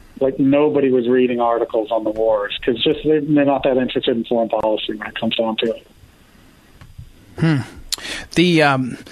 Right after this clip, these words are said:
Speaker 2: uh, we're talking about Doctor Brett Decker. That's probably right. I mean, it feels right to me. But, uh, but, but then let me pivot then. But here's one that's a catch twenty-two. Yeah, today, uh, the, um, the news came out from the, um, Census Bureau data about twenty nineteen, and median income reaches an all-time high.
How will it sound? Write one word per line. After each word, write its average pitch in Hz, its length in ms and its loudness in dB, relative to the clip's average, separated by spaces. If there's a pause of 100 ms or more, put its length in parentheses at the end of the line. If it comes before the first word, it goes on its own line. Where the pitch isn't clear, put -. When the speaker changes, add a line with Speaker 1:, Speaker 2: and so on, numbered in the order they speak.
(300)
Speaker 2:
uh, 151 140 2
we're 151 60 2
talking 160 200 4
about 147 120 4
Doctor 147 260 2
Brett 147 220 2
Decker. 143 240 2
That's 165 160 4
probably 151 240 2
right. 139 280 2
I 139 60 0
mean, 160 160 4
it 147 80 2
feels 190 260 4
right 143 220 2
to 147 80 0
me. 147 120 4
But, 180 140 0
uh, 180 140 4
but, 160 180 0
but 185 120 0
then 196 180 4
let 202 220 4
me 190 100 4
pivot 202 320 2
then. 151 180 2
But 147 120 2
here's 208 180 2
one 170 140 2
that's 139 160 0
a 143 40 2
catch 160 280 0
twenty-two. 147 280 2
Yeah, 175 200 2
today, 202 420 4 (320)
uh, 156 460 4
the, 156 320 4
um, 143 480 2
the 147 160 2
news 180 320 4
came 165 260 0
out 151 240 2
from 151 280 0
the, 143 340 2
um, 131 380 0 (360)
Census 202 560 2
Bureau 139 400 2
data 135 480 2 (320)
about 151 320 2
twenty 185 340 2
nineteen, 160 600 2
and 139 200 4
median 220 400 4
income 156 520 2
reaches 160 300 2
an 160 80 2
all-time 185 640 2
high. 143 440 2